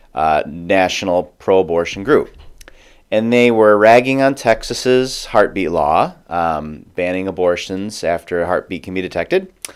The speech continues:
And they made this post for Columbus Day. And they said, "Abortion bans like S B eight," referring to Texas's law, "disproportionately impact communities of color, including indigenous communities.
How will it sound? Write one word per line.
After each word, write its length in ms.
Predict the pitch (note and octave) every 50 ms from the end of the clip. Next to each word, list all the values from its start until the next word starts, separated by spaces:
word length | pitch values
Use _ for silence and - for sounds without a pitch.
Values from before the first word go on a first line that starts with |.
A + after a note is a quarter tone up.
| - - - - - - - _ _ _ _ -
And 580 | A#2+ A#2+ B2 A#2+ A#2+ A#2 A#2+ A#2+ A#2 A#2 A2 G#2+
they 320 | A#2+ A#2 A2+ A2 - - - _ -
made 240 | A2+ B2+ B2+ C3
this 140 | B2+ C3+ B2+
post 320 | - - B2 B2+ B2 - -
for 120 | - A2+
Columbus 520 | G2+ - - E3 G#3+ B3+ A#3 F#3 - -
Day. 260 | - F2 - G1+ - - _ _ _ _ _ _ _ _ _ _ _ _ _ _ _ _ _
And 80 | - G#2
they 60 | G#2+
said, 180 | G#2 - A2+ G#2
"Abortion 560 | F#2 F2+ A#2+ C#3 D#3 E3 - - F3 E3 C3+
bans 480 | C3 A#2+ G#2+ F#2 F2+ F#2+ A2 B2 A2+
like 260 | G#2+ G2+ G2 F#2 F#2 -
S 240 | - F#2 G#2 - -
B 180 | A2+ C#3 D3 B2
eight," 300 | F#2 F2 G2 C3 - -
referring 460 | - E2 D#2+ - - F#2 F2 F2+ F#2
to 60 | G2+ F#2+
Texas's 520 | - G2+ F2+ - - - A2+ A#2+ B2 A#2
law, 320 | G2 E2 D2 D2 E2 F2 - - - - - - - _ _ _ - F2 E2
"disproportionately 1300 | D#2+ B2 - - - - - E3 - - - - E3 F3+ F#3+ F#3 - - E3 - - C#3+ D3 C#3 G#2
impact 480 | C3 C3 B2 - B2 B2 B2 B2 - -
communities 400 | - A#2 A#2 A#2+ A#2+ A#2+ G#2+ A2+
of 100 | G#2+ -
color, 400 | - - G#2+ G#2+ G#2+ G#2+ G#2+ G#2
including 480 | F#2 F#2+ - - - B2+ B2 B2 A#2 A2+
indigenous 540 | G#2 F#2+ G2+ G#2+ G2 G2+ G#2 G#2 G2 -
communities. 680 | - - G2 F#2 F#2 F2 E2 D2 - - - - - -